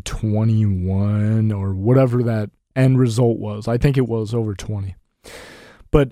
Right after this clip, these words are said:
Alabama, with Quinerly, and even though, you know, they're dealing with injuries now, just like everyone, it seems, in this country, Miller's,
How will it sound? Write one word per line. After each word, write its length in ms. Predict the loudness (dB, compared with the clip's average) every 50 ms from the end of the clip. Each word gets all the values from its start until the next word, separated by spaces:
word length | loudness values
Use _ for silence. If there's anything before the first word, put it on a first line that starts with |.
| 0
Alabama, 680 | 0 0 2 2 0 0 2 2 2 2 2 0 -4 -6 -10 _ _ _ _ _ _ -12
with 460 | -8 -2 0 2 2 2 0 -4 -6
Quinerly, 760 | -2 2 2 4 4 4 4 4 4 4 2 2 2 2 0 0
and 520 | -4 -6 -4 -2 -2 -2 -2 -2 -2 -4 -4
even 400 | -2 -2 2 2 4 4 4 4
though, 680 | 4 2 2 2 2 2 2 0 0 0 -2 -4 -6 _ _ _ _ _ -4
you 160 | -2 0 0
know, 380 | 0 0 0 -2 -2 -4 -6 -8 _ -10
they're 540 | -8 -8 -8 -6 0 2 4 4 6 4 4
dealing 460 | 2 2 2 4 4 4 4 2 2
with 180 | 2 2 0 0
injuries 560 | 0 0 2 2 4 4 4 4 2 0 0
now, 560 | 0 0 2 2 2 2 2 2 0 -2 -4 -6 -8
just 320 | -2 0 2 2 0 0 -4
like 280 | -4 -4 -4 -6 -6
everyone, 500 | -6 -6 -4 0 2 2 4 4 4 4
it 140 | 4 2 -2
seems, 440 | -4 -2 0 2 2 2 2 0 0
in 140 | 0 0 2
this 160 | 2 0 0
country, 460 | 0 0 0 2 2 2 0 0 0 -4 -18 -20 -20 -20 -20 -20 -20 _ _ _ -4
Miller's, 600 | 2 4 6 6 6 6 6 4 2 2 -2 -6